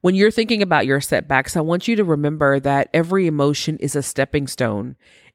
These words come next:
in your personal growth. So when you think about how to really thrive through it, how to really navigate adversity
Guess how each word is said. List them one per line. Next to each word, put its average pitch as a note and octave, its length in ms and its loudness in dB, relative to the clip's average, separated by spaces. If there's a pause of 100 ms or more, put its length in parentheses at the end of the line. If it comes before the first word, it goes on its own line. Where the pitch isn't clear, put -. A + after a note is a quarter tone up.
(100)
in D#3+ 200 2
your C3+ 220 2
personal B2 520 -2
growth. A#2+ 380 0
So - 140 0
when E3 120 2
you E3 100 2
think B3+ 240 0
about D3 480 4 (460)
how F3+ 240 2
to F3 120 4
really D#3+ 360 2
thrive D3 500 0
through D3+ 360 -2
it, F#3 120 0
how D#3+ 220 -2
to D#3 80 -2
really D3+ 280 -2
navigate C#3+ 640 0
adversity D3 800 -2